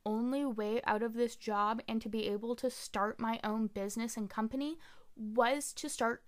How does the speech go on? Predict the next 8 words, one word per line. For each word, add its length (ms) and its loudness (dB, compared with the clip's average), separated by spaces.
being 360 0
able 340 2
to 140 -4
live 460 4
a 80 2
really 380 0
frugal 480 0
lifestyle. 800 0